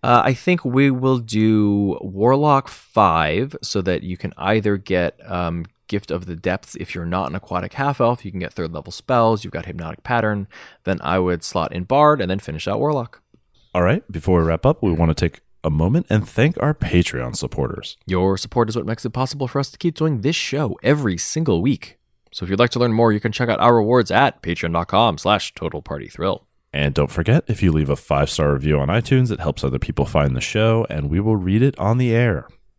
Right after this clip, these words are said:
Speaker 2: So what do we have planned for next week's episode?
Speaker 1: We'll be talking about adversarial G Ms.
Speaker 2: And in the Character Creation Forge?
Speaker 1: We're building the Troll Hunter. Those two have nothing to do with each other.
Speaker 2: Uh, no, adversarial G Ms hunt trolls.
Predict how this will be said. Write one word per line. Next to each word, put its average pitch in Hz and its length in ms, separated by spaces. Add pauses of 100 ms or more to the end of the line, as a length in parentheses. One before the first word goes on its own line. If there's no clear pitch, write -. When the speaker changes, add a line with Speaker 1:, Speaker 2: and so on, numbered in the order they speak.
(140)
Speaker 2:
So - 360
what 127 80
do 175 80
we 208 80
have 185 100
planned 131 260
for 120 120
next 78 280
week's 73 200
episode? - 440 (440)
Speaker 1:
We'll 143 240
be 160 100
talking 175 400
about 85 400 (240)
adversarial 160 960
G 110 280
Ms. - 460 (360)
Speaker 2:
And 87 200
in 80 60
the 76 80
Character 78 320
Creation 73 380
Forge? - 440 (200)
Speaker 1:
We're 143 160
building 123 580
the 175 100
Troll 185 340
Hunter. 95 420 (260)
Those 120 220
two - 140
have 120 80 (180)
nothing 123 220
to 110 60
do 104 80
with 92 140
each - 80
other. 92 240 (720)
Speaker 2:
Uh, 98 160
no, 160 120
adversarial 107 560
G 113 240
Ms 117 140
hunt 107 200
trolls. 127 440